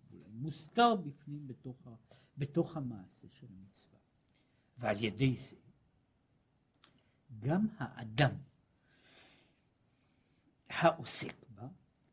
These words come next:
ממשיך ומאיר על נפשו אור הרצון העליון ממש,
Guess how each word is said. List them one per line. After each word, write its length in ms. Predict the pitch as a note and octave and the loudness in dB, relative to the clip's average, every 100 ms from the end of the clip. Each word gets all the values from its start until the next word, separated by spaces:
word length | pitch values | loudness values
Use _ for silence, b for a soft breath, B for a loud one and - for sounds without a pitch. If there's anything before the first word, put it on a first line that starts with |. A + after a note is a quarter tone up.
| - | -16
ממשיך 840 | A#2+ A2+ G#2 - - - A#3 - D3+ | -12 -12 -8 -2 2 6 4 4 -2
ומאיר 600 | B2 A#2+ - G#3+ A#3 F3 | -4 -4 0 4 6 6
על 120 | B2+ | 4
נפשו 720 | B2+ A2+ - - - A#2+ A#2+ - | 2 -2 -12 -10 -6 -6 -6 6
אור 240 | G3 G#3 D#3 | 8 8 4
הרצון 760 | C3+ A2+ G#2+ - - G3 G3 E3+ | 0 -4 -8 -12 2 4 6 2
העליון 600 | C3+ A#2+ A2 A2+ B2 A2+ | -2 -8 -10 -8 -6 -6
ממש, 680 | G2+ E2 D#2+ _ - - | -8 -12 -18 _ -20 -20